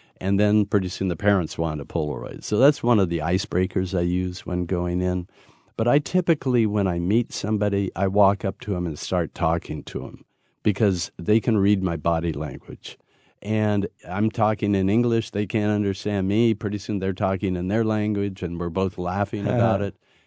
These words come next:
Speaker 1: And then I'll call over the interpreter and, and let them know what I'm there for, what I'm doing.
Speaker 2: When we think about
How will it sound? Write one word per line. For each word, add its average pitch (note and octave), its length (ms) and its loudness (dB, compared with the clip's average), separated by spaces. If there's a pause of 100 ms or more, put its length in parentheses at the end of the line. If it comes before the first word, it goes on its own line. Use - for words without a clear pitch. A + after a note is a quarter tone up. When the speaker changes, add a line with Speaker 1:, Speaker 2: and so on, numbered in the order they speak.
(220)
Speaker 1:
And A2+ 140 -6
then C3+ 160 4
I'll A#2 140 4
call G#2+ 280 0
over F#2+ 240 0
the F2+ 140 -2
interpreter F2 880 -2
and, F2 640 -2
and F2 300 -6
let F2+ 220 -4
them F2 160 -2
know F2+ 180 0
what F2 200 -2
I'm E2+ 200 -4
there G2 200 0
for, G2 320 -2
what E2+ 220 -4
I'm E2 320 -6 (140)
doing. F#2 560 -2 (600)
Speaker 2:
When B2 140 4
we A#2 80 4
think E3 260 0
about G2+ 420 0